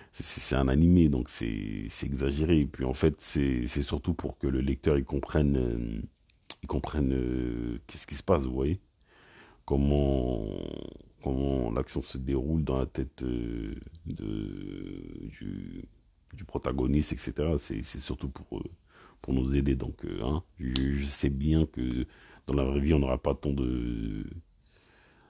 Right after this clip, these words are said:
de faire des trucs comme ça, mais voilà.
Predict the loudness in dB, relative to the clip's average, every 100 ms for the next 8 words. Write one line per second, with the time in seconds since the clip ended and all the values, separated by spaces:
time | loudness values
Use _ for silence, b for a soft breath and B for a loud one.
0 | b 0 0 0 -2 -2 6 8 8 8
1 | 8 10 8 6 0 -20 _ _ -4 -2
2 | -2